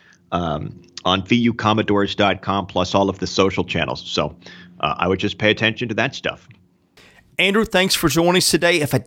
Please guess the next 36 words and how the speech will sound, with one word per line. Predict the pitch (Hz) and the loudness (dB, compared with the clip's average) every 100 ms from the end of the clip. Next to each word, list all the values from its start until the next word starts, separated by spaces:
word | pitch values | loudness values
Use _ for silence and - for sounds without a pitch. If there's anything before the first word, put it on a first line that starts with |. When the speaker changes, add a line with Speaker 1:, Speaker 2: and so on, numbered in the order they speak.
| - | 0
Speaker 2:
don't | 165 196 | 0 0
speak | - - 170 160 - | -2 0 -2 -2 -2
to | - | 0
you | 156 147 147 | 0 2 2
again | 123 - 139 151 147 | 0 0 2 4 4
in | 131 | 2
a | 110 | 0
couple | - 151 - 120 | -2 -2 0 0
of | 117 | 2
weeks, | 139 135 - | 2 0 -4
which | 101 - | -4 0
I | |
don't | 123 123 | 2 2
know | |
what | 113 110 | 2 2
that's | 123 120 | 2 0
gonna | - 123 | 0 0
be | 123 | 2
like, | 120 120 - | 4 2 0
'cause | 95 | -2
the | 113 | 2
next | 135 - | 2 2
time | - 143 131 123 120 | 0 4 4 4 2
in | 113 107 120 | -2 -2 -2
two | - 143 | 2 2
weeks | 127 131 | 4 2
from | - | 2
now, | 120 110 | 4 2
it's | - | 2
gonna | 113 | 0
be | 110 | 0
right | 110 120 131 120 - _ - - | 0 2 2 2 -4 _ -20 -16
before | - - 117 | -10 0 2
Christmas. | 107 - 123 110 107 98 - | 2 2 2 2 0 0 0
So, | - 117 107 104 | 2 4 2 2
uh, | - 113 110 | 2 4 4